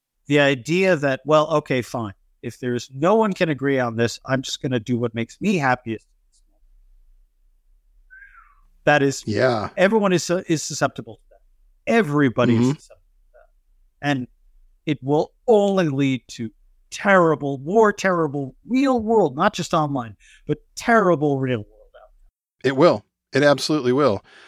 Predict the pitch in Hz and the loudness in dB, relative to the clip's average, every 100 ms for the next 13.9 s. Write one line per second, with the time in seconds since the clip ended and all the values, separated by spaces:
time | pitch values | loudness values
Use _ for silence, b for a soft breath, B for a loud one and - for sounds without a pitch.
0 | b b _ 127 127 131 139 139 139 131 | b b _ 2 4 4 4 4 4 2
1 | - 160 - 143 127 120 120 120 117 120 | 0 0 2 2 4 2 0 -2 -2 0
2 | 120 117 113 117 110 - 127 117 110 110 | 2 2 2 2 0 0 0 2 2 2
3 | 117 - 117 110 - 113 123 113 110 - | 0 -2 -2 -2 -2 -2 2 2 0 -4
4 | b b b b - 131 - 160 139 127 | b b b b -4 0 4 4 4 2
5 | - 135 113 127 110 107 - 110 104 104 | 0 0 0 0 2 0 -2 -4 -4 -6
6 | - _ - 120 113 120 - _ 117 120 | -8 _ -4 0 4 2 0 _ -4 0
7 | 117 113 - 110 104 110 110 104 101 - | 2 0 -2 -4 -2 -2 -2 -4 -8 -8
8 | 101 90 - - 113 - 127 120 117 107 | -8 -10 -12 -6 -2 2 2 2 0 -2
9 | B B B B - 151 139 139 123 - | B B B B -2 0 2 2 2 -2
10 | - - 131 117 139 123 117 - 120 113 | -8 -2 0 0 0 2 0 0 -2 -2
11 | - 120 123 117 110 110 113 120 117 110 | -2 0 2 2 0 -2 -4 -2 -2 0
12 | 123 110 120 123 117 113 107 139 131 117 | -2 0 2 2 2 0 0 0 0 0
13 | 113 123 123 117 120 110 107 110 | -2 -2 -2 -2 -4 -4 -4 -8